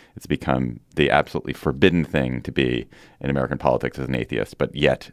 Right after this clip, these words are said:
there is a huge number of Americans who are atheists, and we should find, find a place for them, and that place should be the Oval Office. So,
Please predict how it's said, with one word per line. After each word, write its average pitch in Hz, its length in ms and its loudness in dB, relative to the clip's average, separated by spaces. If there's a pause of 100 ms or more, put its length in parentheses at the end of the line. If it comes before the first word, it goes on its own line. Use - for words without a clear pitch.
(100)
there 71 160 4
is 64 60 -4
a 67 60 2
huge 78 420 0
number 67 180 0
of 64 60 -2
Americans 73 420 0
who 87 80 0
are 92 100 6
atheists, - 460 -4
and 62 220 -8
we 62 80 -6
should 62 280 -6 (540)
find, 67 500 0 (140)
find 78 280 2
a - 40 -2
place - 320 0
for 73 120 0
them, 62 360 -2 (340)
and 65 100 -4
that 64 160 -6
place - 400 -6
should 65 200 -8
be 73 80 -4
the 65 100 2
Oval 62 180 -2
Office. - 320 -4
So, - 520 2